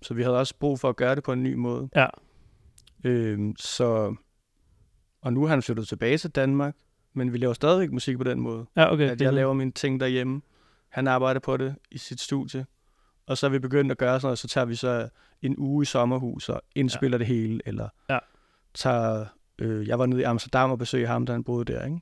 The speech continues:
Speaker 1: Og på den nye, vi laver, så har vi tænkt os måske at tage til Berlin og være der en uge. Sådan, så man ligesom, man har lavet nogle
Speaker 2: Sceneskift.
Speaker 1: forskellige, øh, altså forarbejde, ikke? Og så laver man sådan en,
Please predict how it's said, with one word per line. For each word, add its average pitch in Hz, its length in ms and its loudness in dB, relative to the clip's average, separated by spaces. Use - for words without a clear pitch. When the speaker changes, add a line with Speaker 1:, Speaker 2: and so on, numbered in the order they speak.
Speaker 1:
Og 127 120 -2
på 139 80 0
den 123 240 4
nye, 131 260 0
vi 131 80 0
laver, 120 280 0
så 120 200 -4
har 131 80 0
vi 113 60 -2
tænkt 120 160 -2
os 110 100 -6
måske 120 220 -4
at 117 60 -4
tage 120 140 -2
til 120 100 -4
Berlin 127 360 0
og 117 80 -2
være 120 140 2
der 123 120 0
en 123 80 -2
uge. 120 240 -6
Sådan, - 220 0
så 127 100 2
man 123 120 2
ligesom, 120 360 -2
man 113 260 -2
har 123 100 2
lavet 123 60 4
nogle 123 60 0
Speaker 2:
Sceneskift. 127 160 -2
Speaker 1:
forskellige, 127 720 -2
øh, 113 420 -4
altså 131 240 -6
forarbejde, 147 540 4
ikke? 147 100 -2
Og - 20 -4
så 139 100 -2
laver 127 200 2
man 120 160 0
sådan 123 220 -8
en, 117 80 -10